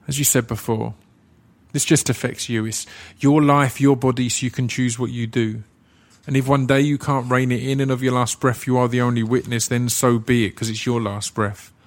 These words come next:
And it's nobody else's business. But then, what about me? <laughs> Or what kind of boyfriend am I?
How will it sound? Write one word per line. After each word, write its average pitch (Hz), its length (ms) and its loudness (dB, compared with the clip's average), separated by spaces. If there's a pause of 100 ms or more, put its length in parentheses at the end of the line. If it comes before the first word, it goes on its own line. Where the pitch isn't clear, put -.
(480)
And 127 140 -2
it's 123 160 -2
nobody 120 360 4
else's 110 300 0
business. 107 520 0
But 113 180 -4
then, 117 380 0 (1160)
what 120 260 0
about 127 240 2
me? 107 340 2 (1700)
<laughs> - 120 -8 (400)
Or 123 140 0
what 127 100 -4
kind 127 200 2
of 113 80 0
boyfriend 113 480 0
am 113 80 0
I? 110 260 -2